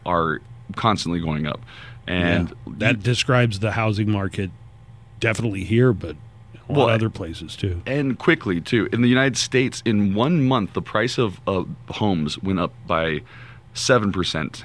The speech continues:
Speaker 1: and the median home price in the United States for a home right now is four hundred and forty thousand dollars.
Speaker 2: That's, that's across the entire United States.
Speaker 1: Yeah, the median home price across the United
Speaker 2: Okay.
Speaker 1: States. Uh, in Texas, the median home price for a home is three hundred and fifty thousand dollars. That's up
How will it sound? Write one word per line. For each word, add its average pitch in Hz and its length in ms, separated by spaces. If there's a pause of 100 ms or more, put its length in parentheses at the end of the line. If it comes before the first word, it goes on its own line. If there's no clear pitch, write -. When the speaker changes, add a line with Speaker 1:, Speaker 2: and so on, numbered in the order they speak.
Speaker 1:
and 98 320
the 104 120
median 139 380
home 107 220
price 90 300
in 92 80
the 87 60
United 87 220
States 90 220
for 85 120
a - 20
home 85 140
right 82 80
now 80 80
is 78 60
four 117 260
hundred 95 440 (380)
and - 80
forty 90 240
thousand 80 380
dollars. - 440 (160)
Speaker 2:
That's, - 240 (120)
that's 113 180
across 117 380
the 113 80
entire 110 280
United 92 380
States. 107 380
Speaker 1:
Yeah, 95 100
the 104 80
median 110 460
home 80 200
price - 280
across 73 220
the - 80
United 78 300
Speaker 2:
Okay. 76 200
Speaker 1:
States. - 160 (480)
Uh, 90 240 (100)
in 113 180
Texas, 143 540
the - 100
median 101 300
home 95 160
price 92 400
for 90 160
a 85 100
home 90 280
is - 160
three 147 240
hundred 135 200
and 95 80
fifty 139 320
thousand 90 300
dollars. 82 300
That's 101 320
up 139 180